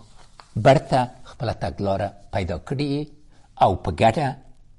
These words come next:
او په یو موټی لاس خویندې او ورونه مخ په مخ کې لاړ سو. امروز اساسی ترین حقوق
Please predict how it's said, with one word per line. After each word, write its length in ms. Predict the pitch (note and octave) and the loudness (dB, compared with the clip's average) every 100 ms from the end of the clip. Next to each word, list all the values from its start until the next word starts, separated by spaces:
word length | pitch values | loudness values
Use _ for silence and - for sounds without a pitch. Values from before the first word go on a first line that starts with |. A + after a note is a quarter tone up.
| - | -2
او 80 | A#2+ | 0
په 120 | - | 0
یو 140 | G2 F#2 | 0 0
موټی 280 | F2+ E2+ E2 | -2 -4 -8
لاس 260 | D2 D2+ - - - - - - - - - - | -10 -12 -16 -18 -20 -20 -20 -20 -20 -20 -20 2
خویندې 340 | C3+ C#3+ D3 | 4 6 4
او 80 | B2+ | 2
ورونه 340 | A2 A#2+ A2+ B2 - - - - - | 0 -2 -2 -8 -14 -20 -20 -18 -8
مخ 120 | - - | -6 -2
په 100 | G2+ | 0
مخ 160 | E2+ | 0
کې 160 | - - - | -2 -8 -10
لاړ 120 | - | -14
سو. 220 | - - - - - - - - - - - - - - - - - - _ - - B2+ | -16 -20 -20 -20 -20 -20 -20 -20 -20 -20 -20 -20 -20 -20 -20 -20 -20 -20 _ -20 -6 -2
امروز 420 | C3 D3 F3 F3 - - - - - - - | 0 0 0 -4 -12 -16 -18 -20 -20 -20 0
اساسی 500 | C3 - C3 A#2 C#3+ | 2 2 -2 -4 -6
ترین 340 | - B2+ F#3 D3 | -6 -4 -2 0
حقوق 520 | A2+ - A#2 - | -2 -4 -10 -10